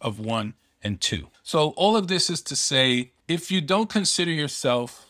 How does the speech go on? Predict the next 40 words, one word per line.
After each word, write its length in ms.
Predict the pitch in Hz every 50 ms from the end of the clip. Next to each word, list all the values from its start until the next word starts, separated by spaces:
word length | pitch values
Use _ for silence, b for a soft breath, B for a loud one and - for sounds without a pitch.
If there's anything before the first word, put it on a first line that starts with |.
| _ _ _ -
a 80 | 135
critical 400 | 127 - - 180 170 156 - 143
thinker, 460 | - - 127 107 104 - - - - - _
or 240 | _ - 147 139 139
maybe 340 | 127 135 147 175 196 190 208
you 180 | 190 175 165 147
do 280 | 131 123 160 196 202
think 300 | - - 180 180 180 180
that 160 | - 147 127
that 200 | - 147 147 143
be 80 | 131 147
the 120 | 135 131
case 400 | - - - 156 151 151 - -
and 200 | - - 135 139
you 80 | 139 156
didn't 200 | 156 165 160 160
consider 400 | - 175 165 - - 180 170 180
these 260 | 170 233 247 220 -
things, 360 | - 78 - - - - - - _ _ _ _ _
well, 120 | 123 123
hopefully 400 | 127 - 151 127 - 139 131 131
I 60 | 120 123
gave 200 | 123 123 123 117
you 60 | 117
food 220 | - - 113 -
for 100 | - -
thought. 240 | - - - - - _ _ _
But 360 | 190 226 202 147 151 - - _ _ _
if 200 | 156 156 - -
you 160 | 170 160 160
are 120 | 151 151 147
still 340 | - - - - 233 254 240
on 140 | 196 170
the 60 | 135 123
fence 580 | - - 208 247 - - - - - - - _ _ _ _ _
as 180 | - 135 131 -
to 120 | - - 139
whether 400 | 127 131 143 156 165 175 165 156
or 80 | 139
not 360 | 131 135 143 151 143 - -